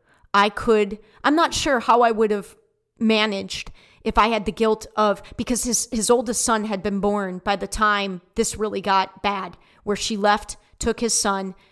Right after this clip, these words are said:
went to her mother's, her, her parents' house. Also, by the way, people I knew. Um, in fact, should I share this? It was her mother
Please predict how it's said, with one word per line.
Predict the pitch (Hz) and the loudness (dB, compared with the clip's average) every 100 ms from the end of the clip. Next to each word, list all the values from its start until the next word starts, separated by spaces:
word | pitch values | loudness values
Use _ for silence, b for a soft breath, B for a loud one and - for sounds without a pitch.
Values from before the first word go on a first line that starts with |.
| b b b b - | b b b b -4
went | 220 226 | -2 -2
to | 254 | -2
her | 220 214 | 0 2
mother's, | 202 196 190 185 - | 2 0 -2 -4 -8
her, | 233 - | -10 -8
her | 214 214 | -6 -6
parents' | 220 208 202 | -4 -4 -4
house. | 208 190 196 - - b b b b - | -2 0 0 -4 -8 b b b b -4
Also, | 202 202 214 196 | -2 0 0 0
by | 196 190 | 2 2
the | 196 | 2
way, | 190 190 190 - _ _ | 2 0 -2 -8 _ _
people | - 196 208 196 - | -8 -4 -4 -4 -6
I | 190 | -4
knew. | 190 190 185 208 240 _ | -2 -2 -2 -4 -8 _
Um, | 190 190 190 190 180 190 _ _ _ _ _ _ _ | 0 2 0 -4 -12 -16 _ _ _ _ _ _ _
in | 233 226 | -4 0
fact, | 226 202 - _ _ _ _ _ _ _ B B B B - | 0 -2 -6 _ _ _ _ _ _ _ B B B B -14
should | - 185 | -8 -8
I | |
share | 180 - 196 196 | -8 -8 -10 -8
this? | 180 180 - - _ _ _ _ _ _ _ _ _ _ _ _ _ _ _ _ _ _ _ - - _ _ _ _ _ _ _ _ _ _ _ _ _ _ _ _ _ - B B B B B B B B B B | -8 -6 -6 -8 _ _ _ _ _ _ _ _ _ _ _ _ _ _ _ _ _ _ _ -20 -20 _ _ _ _ _ _ _ _ _ _ _ _ _ _ _ _ _ -20 B B B B B B B B B B
It | 233 233 | -2 0
was | 226 202 196 - | 2 0 -2 -6
her | 226 220 | -4 -4
mother | 214 202 208 180 160 | -2 -2 -2 -6 -10